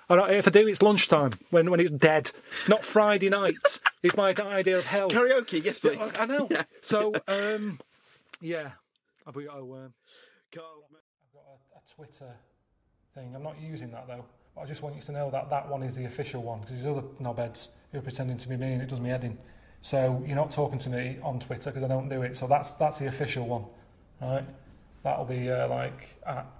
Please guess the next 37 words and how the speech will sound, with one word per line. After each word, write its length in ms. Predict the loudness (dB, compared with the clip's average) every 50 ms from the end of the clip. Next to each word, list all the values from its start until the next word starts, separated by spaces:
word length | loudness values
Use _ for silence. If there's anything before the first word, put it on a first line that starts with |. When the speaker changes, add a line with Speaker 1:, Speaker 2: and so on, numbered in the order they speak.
| -20 -14
Speaker 1:
Carl 220 | -10 -8 -8 -8 -6
Pilkington. 580 | -8 -10 -10 -10 -12 -14 -12 -12 -12 -12 -12 -14 -18 -20 -20 -20 -20 _ _ _ _ -20 -20 -20 _ _ _ -20 -20 _ _ _ -6
And 100 | -4 -2
I've, 140 | -2 2 2
I've 160 | 0 4 4
got 160 | 4 4 4
a 20 |
Facebook 540 | 4 4 4 4 4 0 -2 -4 -4 -4 -8 -12 -16 -18 -20 -20 -20 -20 -20 -20 -20 -20 -20 -20 -20 -20 -20 -20 -10
page 560 | -6 -4 -2 -2 -2 -4 -4 -6 -8 -8 -8 -2
that 160 | -2 0 0
I 40 | 2
d-, 80 | 2 2
I 140 | 4 6 6
don't 160 | 4 4 6
go 120 | 6 6
on 60 | 6
it 160 | 4 0 0 0
that 240 | 0 0 -2 -4
much. 380 | -4 -6 -6 -6 -8 -10 -12 -12 -12 -20 -20 _ _
If 80 | -4 0
you're 100 | 0 2
in 80 | 2
Australia 560 | 0 0 -2 -2 -2 0 0 0 0 -2 -2 -2
and 100 | -2 -2
you've 120 | -2 0
got 100 | -2 0
any 100 | -2 -4
questions, 720 | -4 -4 -4 -4 -4 -4 -6 -6 -4 -4 -4 -6 -8 -10 -14 -18 -20 -20 -20 -20 -20 _ _ _ _ _ -20 -20 _ _ _ -10
put 100 | -8 -6
'em 80 | -4
on 100 | -2 -2
the 60 | -2
Facebook 540 | -2 -2 -2 -2 -2 -4 -6 -8 -8 -8 -8
thing, 300 | -6 -6 -4 -4 -4 -6 -8 -14 -20 _ _ -20 -20 -20 _ _ _ -10
and 220 | -6 -4 -4 -2 -2
I'll, 260 | -2 -2 -2 -4 -4
um, 400 | -4 -4 -4 -4 -4 -4 -6